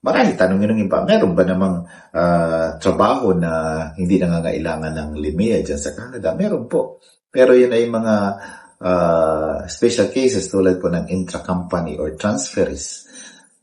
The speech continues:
Sila yung mga, ah, empleyado ng international organizations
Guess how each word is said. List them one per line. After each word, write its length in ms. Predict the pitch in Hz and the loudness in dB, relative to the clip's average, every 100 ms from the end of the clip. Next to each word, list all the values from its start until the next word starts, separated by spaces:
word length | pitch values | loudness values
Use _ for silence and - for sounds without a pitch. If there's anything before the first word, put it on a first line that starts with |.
| _ | _
Sila 400 | - - 98 92 | -14 0 6 8
yung 320 | 90 92 90 87 | 8 6 2 2
mga, 280 | 87 87 82 85 - - - - | 0 -2 -4 -6 -12 -20 -20 -10
ah, 640 | 82 82 78 78 78 76 73 95 | -4 -2 0 -2 -4 -4 -4 -2
empleyado 500 | 85 104 98 92 90 | 0 4 4 4 2
ng 80 | 82 | 0
international 1200 | 85 87 90 85 82 87 92 - 98 90 85 - | -2 -2 0 0 2 0 0 -2 -2 -2 -4 -6
organizations 1300 | 82 78 78 73 76 92 90 - 73 69 69 - | -8 -6 -4 -4 -4 -2 -2 -4 -10 -12 -14 -16